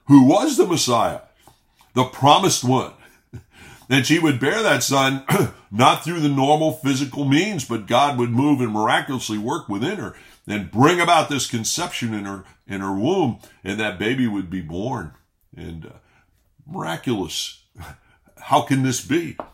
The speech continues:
In fact, she poses that question to the angel Gabriel. She says in Luke chapter one, verse thirty-four, "How, how will this be? <laughs> I, I'm a virgin. This is, what you're talking about seems impossible."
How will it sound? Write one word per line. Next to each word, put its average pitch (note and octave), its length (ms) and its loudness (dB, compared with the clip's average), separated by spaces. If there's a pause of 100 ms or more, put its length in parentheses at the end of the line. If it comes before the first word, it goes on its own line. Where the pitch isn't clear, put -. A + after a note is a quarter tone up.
(120)
In F#2 140 -6
fact, A2 400 -4 (320)
she G2+ 380 -4 (180)
poses F#3 460 0
that A2 180 -2
question G3+ 440 -4
to A#2 100 0
the G#2+ 180 0
angel D#3 400 -2
Gabriel. D#3+ 480 -4
She A2 180 -8
says A#2+ 300 -4
in G#2 220 -10 (120)
Luke B2+ 280 2
chapter C3 340 -4
one, B2 240 0
verse A#2+ 200 -2
thirty-four, A#2+ 600 -2 (360)
"How, - 280 -2
how G2 280 -6
will A2 180 0
this C#3 180 -4
be? F#3 360 -6 (240)
<laughs> - 260 -18
I, A#2+ 280 -4
I'm G#2 220 -2
a A2+ 60 -4
virgin. C4+ 560 -4 (260)
This A#2+ 220 -2
is, - 260 -4 (300)
what D3+ 240 0
you're D3 80 2
talking D#3 420 2
about C#3+ 240 2
seems G3 540 -4
impossible." D#3+ 1120 -2